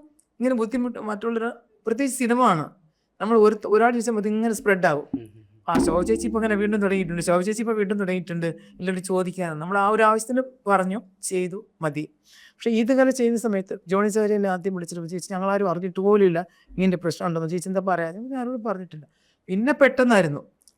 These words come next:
Speaker 1: നമ്മുടെ ദീപക് ദേവും നമ്മുടെ സുദീപും എല്ലാം കൂടെ ഇടപെട്ട്, "ചേച്ചിനെ ഒന്നും അറിയണ്ട, ഞങ്ങൾ തീർത്തുകൊള്ളാം"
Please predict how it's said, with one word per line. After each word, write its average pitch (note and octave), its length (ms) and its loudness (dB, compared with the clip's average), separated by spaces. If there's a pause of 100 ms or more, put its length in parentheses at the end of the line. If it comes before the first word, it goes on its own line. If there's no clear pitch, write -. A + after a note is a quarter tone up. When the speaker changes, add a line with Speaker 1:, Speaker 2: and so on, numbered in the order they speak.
Speaker 1:
നമ്മുടെ F#3 180 -2
ദീപക് F#3 320 -4
ദേവും F3+ 500 -2
നമ്മുടെ E3+ 300 -8
സുദീപും F#3 560 -2
എല്ലാം F#3 180 -2
കൂടെ F3+ 180 -2 (200)
ഇടപെട്ട്, F3+ 560 -6 (540)
"ചേച്ചിനെ G#3+ 340 0
ഒന്നും A#3+ 320 2
അറിയണ്ട, G3 260 2
ഞങ്ങൾ F#3 300 2
തീർത്തുകൊള്ളാം" D3+ 480 -2